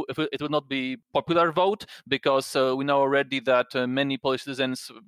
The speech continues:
for example, those abroad, including myself, will not be able to vote due to, of course, the pandemic and, and different, uh, different, let's say, restrictions in, in different, um, countries around the world. Then, of course, for no-, for the moment, from what we know right now, is that they do not actually have,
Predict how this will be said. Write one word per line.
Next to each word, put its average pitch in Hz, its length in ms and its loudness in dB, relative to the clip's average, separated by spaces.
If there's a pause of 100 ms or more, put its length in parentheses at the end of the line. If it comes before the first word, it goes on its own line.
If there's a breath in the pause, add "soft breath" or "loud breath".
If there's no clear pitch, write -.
(140)
for 143 80 0
example, 139 540 0 (180 loud breath)
those 139 220 2
abroad, 135 400 2
including 131 320 -4
myself, 123 520 0 (200)
will 127 140 0
not 131 240 0
be 131 160 -2
able 131 380 0
to 135 160 -4
vote 131 340 2
due 131 160 -2
to, 131 160 -4
of 123 120 -2
course, 127 280 0
the 120 220 4
pandemic 139 580 0
and, 120 240 -2
and 117 220 -2
different, 120 440 0
uh, 117 300 4 (220)
different, 123 280 -2
let's 113 120 -4
say, 123 80 0
restrictions 123 480 -4
in, 120 160 -2
in 117 100 0
different, 120 340 0
um, 113 300 2
countries 127 400 -4
around 127 200 2
the 131 80 0
world. 180 300 2
Then, 151 140 2
of 151 160 0
course, 151 400 2
for 147 160 2
no-, 143 180 0
for 143 140 0
the 143 80 0
moment, 151 380 0
from 139 160 -4
what 139 120 -4
we 151 80 -4
know 143 160 2
right 135 220 0
now, 147 240 2
is 135 220 0
that 135 160 2
they 139 100 2
do 127 160 -10
not 151 160 0
actually 139 340 -2
have, 143 320 0